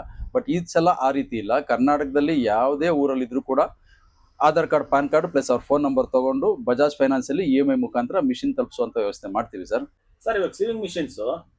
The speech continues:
Speaker 2: ಒಂದು ನನಗೆ ಏನಪ್ಪಾ ಅಂತಂದ್ರೆ, ನಿಮ್ಮ ಅಂಗಡಿಯಲ್ಲೇ ಬಂದು ತಗೊಳ್ಬೇಕು ಅನ್ನೋದು ಏನ್ ಸರ್ ಇದು ಆ ರೀತಿಯಾಗಿ?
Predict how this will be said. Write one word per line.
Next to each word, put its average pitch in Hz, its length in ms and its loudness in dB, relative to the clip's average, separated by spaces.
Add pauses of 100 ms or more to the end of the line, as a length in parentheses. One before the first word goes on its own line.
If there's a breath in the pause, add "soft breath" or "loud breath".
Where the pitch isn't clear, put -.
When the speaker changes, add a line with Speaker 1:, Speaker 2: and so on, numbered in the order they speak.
(280)
Speaker 2:
ಒಂದು 160 160 -6
ನನಗೆ 175 260 -4
ಏನಪ್ಪಾ 214 320 -4
ಅಂತಂದ್ರೆ, 190 260 -6
ನಿಮ್ಮ 254 320 -4
ಅಂಗಡಿಯಲ್ಲೇ 233 400 0
ಬಂದು 196 300 -4
ತಗೊಳ್ಬೇಕು 170 500 -2
ಅನ್ನೋದು 156 240 -6
ಏನ್ 165 160 -2
ಸರ್ 110 160 -8
ಇದು 110 460 -10
ಆ - 20 0
ರೀತಿಯಾಗಿ? 117 440 -10